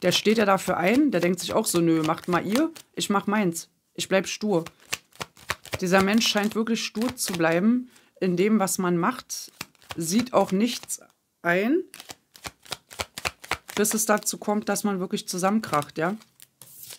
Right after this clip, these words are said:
Wir haben hier, ja, zehn der Stäbe, bis man dann wirklich zusammenkracht und merkt, oh, das ist aber ein himmelweiter Unterschied zwischen König und, äh, zehn der Stäbe zu tragen.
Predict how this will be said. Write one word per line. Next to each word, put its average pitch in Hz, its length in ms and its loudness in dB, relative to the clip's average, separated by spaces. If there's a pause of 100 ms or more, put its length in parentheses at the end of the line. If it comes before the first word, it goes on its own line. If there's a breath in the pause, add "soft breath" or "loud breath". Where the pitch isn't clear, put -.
(440 loud breath)
Wir 185 120 0
haben 180 240 2
hier, 220 400 0
ja, 156 240 -2 (280)
zehn - 520 -4
der 165 160 0
Stäbe, 165 460 -2
bis 165 280 -6
man 160 160 0
dann 147 200 -2
wirklich 156 300 -6
zusammenkracht 165 640 -2
und 147 160 -8
merkt, 139 260 -6 (360 loud breath)
oh, 175 320 2 (160 soft breath)
das 175 100 -6
ist 202 60 2
aber 185 120 2
ein 190 80 2
himmelweiter 185 480 0
Unterschied 202 540 -4
zwischen 180 280 -4
König 196 360 -2
und, 180 460 0
äh, 170 300 0
zehn 185 200 -2
der 175 100 2
Stäbe 190 280 -4
zu - 120 -8
tragen. 147 380 -2